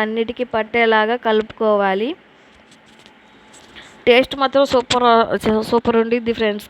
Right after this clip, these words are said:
కానీ చెయ్యాలే కానీ చాలా బాగుంటది. ఇందులో కోవా కూడా వేస్తారు కదా. ఇగోండి, ఇంకా ప-, అంతా కలిసిన తర్వాత ఇప్పుడు పాలు పోస్తున్నాను అనమాట.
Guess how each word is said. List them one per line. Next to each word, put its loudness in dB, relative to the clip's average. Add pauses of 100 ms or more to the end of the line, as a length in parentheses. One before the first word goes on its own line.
కానీ -2 (160)
చెయ్యాలే 2 (100)
కానీ 0 (180)
చాలా 2 (100)
బాగుంటది. -4 (100)
ఇందులో 2 (1160)
కోవా 4 (100)
కూడా 0
వేస్తారు -6
కదా. -4 (1500)
ఇగోండి, 4
ఇంకా 0 (120)
ప-, 0
అంతా -2 (100)
కలిసిన 0
తర్వాత 0
ఇప్పుడు -6
పాలు 4
పోస్తున్నాను -2
అనమాట. -8